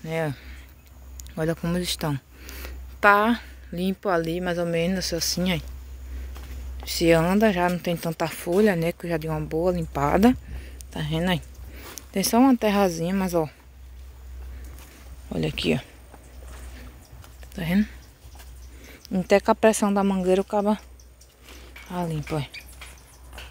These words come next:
Mas ainda falta essa parte aqui, ó, desse mato aí.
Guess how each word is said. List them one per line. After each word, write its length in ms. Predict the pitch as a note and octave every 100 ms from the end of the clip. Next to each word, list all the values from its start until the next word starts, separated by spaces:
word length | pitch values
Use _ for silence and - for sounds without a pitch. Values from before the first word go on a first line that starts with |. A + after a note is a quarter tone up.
| - - - - - - - - - -
Mas 240 | F#3 E3 E3
ainda 320 | E3 E3 E3+
falta 580 | - - D#3 E3 G3 F#3+
essa 220 | F#3 F#3
parte 300 | - E3+ -
aqui, 260 | B3 - D#3+
ó, 160 | C#3
desse 260 | D#3 - D#3+
mato 380 | D3+ D3 D3
aí. 80 | -